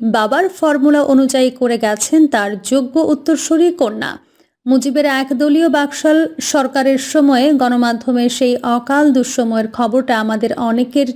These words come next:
ঠিক সেভাবে জানা নেই, কিংবা পঁচাত্তর পরবর্তী প্রজন্ম, তারাই বা বাহাত্তর থেকে পঁচাত্তর সালের আসল চিত্র কতটুকু জানেন? আজকে আমরা যে গণমাধ্যমের স্বাধীনতা ভোগ করছি, সেটা কাদের ত্যাগ, তিতিক্ষার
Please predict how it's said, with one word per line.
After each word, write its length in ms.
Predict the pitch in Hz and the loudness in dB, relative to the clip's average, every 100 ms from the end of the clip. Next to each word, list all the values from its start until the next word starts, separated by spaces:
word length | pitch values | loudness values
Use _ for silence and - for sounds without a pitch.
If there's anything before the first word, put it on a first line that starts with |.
| - | -6
ঠিক 200 | 285 277 - | -6 -4 -8
সেভাবে 520 | - 262 240 269 269 | -4 -2 -2 -2 -2
জানা 280 | 269 247 262 | 0 0 2
নেই, 220 | 247 226 - - - _ - | 0 -2 -8 -12 -20 _ -2
কিংবা 280 | 302 269 214 214 - | 2 4 2 -4 -2
পঁচাত্তর 440 | 262 262 320 311 294 277 | -2 0 -2 0 0 2
পরবর্তী 480 | 240 214 220 220 233 | 0 0 -2 -2 -2
প্রজন্ম, 400 | 226 247 262 247 214 208 - - | 0 0 2 0 0 -6 -10 -6
তারাই 320 | 214 214 269 262 | -4 0 0 0
বা 100 | 226 220 214 | 0 -2 -4
বাহাত্তর 500 | 214 196 247 - 311 - | -4 -4 -6 -2 -4 -2
থেকে 200 | 302 294 330 | -2 0 -2
পঁচাত্তর 460 | - 220 240 247 339 320 | -2 -2 -2 0 0 0
সালের 240 | 320 320 320 226 | 2 2 2 -2
আসল 280 | 226 - 339 359 359 | -4 -4 -2 -2 0
চিত্র 240 | 359 - 233 - | 0 0 -2 -2
কতটুকু 460 | 285 311 349 254 214 214 | -6 -2 -2 0 -2 -2
জানেন? 260 | 208 - - - - - - - | -4 -4 -6 -8 -18 -20 -16 -4
আজকে 300 | 262 262 - 320 | -2 0 2 2
আমরা 160 | 302 330 | 4 2
যে 80 | 330 320 | 0 2
গণমাধ্যমের 680 | 302 302 302 285 277 311 302 | 4 4 4 2 2 2 2
স্বাধীনতা 480 | 302 247 - 285 277 247 | 0 -2 -2 0 0 0
ভোগ 140 | 285 277 - | -2 -2 0
করছি, 380 | 254 247 - 320 311 | 0 -2 0 2 2
সেটা 280 | 285 262 233 233 | 0 0 -2 -2
কাদের 340 | 220 220 262 269 | -2 0 -2 -2
ত্যাগ, 260 | - 220 220 220 - | -4 -4 -4 -8 -12
তিতিক্ষার 540 | 240 262 254 - 285 | -6 -6 -6 -2 -2